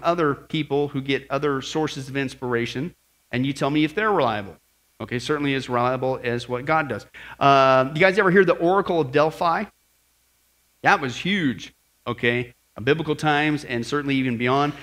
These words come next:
But for many centuries, people went to this supposed source of prophetic truth. And it started one day, here's how all this happened, when a goat herder noticed his sheep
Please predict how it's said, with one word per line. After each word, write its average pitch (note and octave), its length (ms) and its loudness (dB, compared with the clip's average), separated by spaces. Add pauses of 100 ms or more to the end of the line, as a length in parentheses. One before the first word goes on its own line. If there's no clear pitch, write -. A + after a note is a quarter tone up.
(120)
But C3 120 2
for D3+ 80 -2
many A#3+ 180 2
centuries, A3 640 -2
people B3 320 0
went G#3+ 200 -2
to F#3 60 -4
this D#3+ 160 -2
supposed G#3 540 -2
source D3 320 -2
of C3+ 80 -10
prophetic E3+ 440 -2
truth. G#3+ 360 -2 (540)
And C#3+ 120 2
it C#3+ 60 0
started G#3+ 320 2
one A#3+ 180 2
day, F#3+ 420 2 (760)
here's D3 160 -2
how D#3+ 200 2
all D#3+ 180 2
this E3+ 160 -8
happened, D#3+ 360 0 (400)
when E3 180 4
a D#3 160 2
goat F#3 360 0
herder F#3+ 400 2
noticed G#3 480 0
his G#3 140 0
sheep E3+ 360 -4